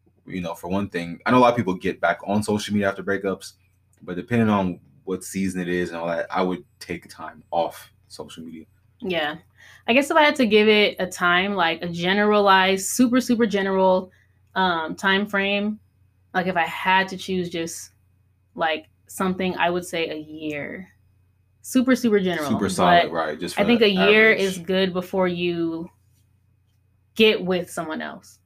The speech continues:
Speaker 2: I'm talking about, like, relationship. Like, if you wanna do
Speaker 1: Right.
Speaker 2: casual or date or whatever, that's up to you. But I think as far as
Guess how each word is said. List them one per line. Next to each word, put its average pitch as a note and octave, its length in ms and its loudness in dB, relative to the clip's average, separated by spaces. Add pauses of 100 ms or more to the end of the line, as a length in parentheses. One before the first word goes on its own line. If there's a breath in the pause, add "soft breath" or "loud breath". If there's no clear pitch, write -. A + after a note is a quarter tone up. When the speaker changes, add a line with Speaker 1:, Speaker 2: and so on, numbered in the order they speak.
(400)
Speaker 2:
I'm F#3+ 100 -6
talking G3 320 2
about, E3+ 320 0
like, D3+ 440 -6 (140)
relationship. E3 920 -10
Like, D#3+ 180 -10
if F3+ 100 -10
you G3+ 80 -6
wanna G3+ 140 -2
do F#3 80 -2
Speaker 1:
Right. E3+ 60 -4
Speaker 2:
casual G3+ 320 2
or F#3 80 0
date F3+ 260 0
or E3+ 40 -4
whatever, E3+ 280 0
that's E3 200 -4
up F3+ 160 -8
to F3 100 -14
you. D3+ 180 -6
But D#3 100 -4
I E3 100 -4
think F3 320 -6 (440 soft breath)
as F3 160 0
far F3+ 160 4
as E3+ 200 -4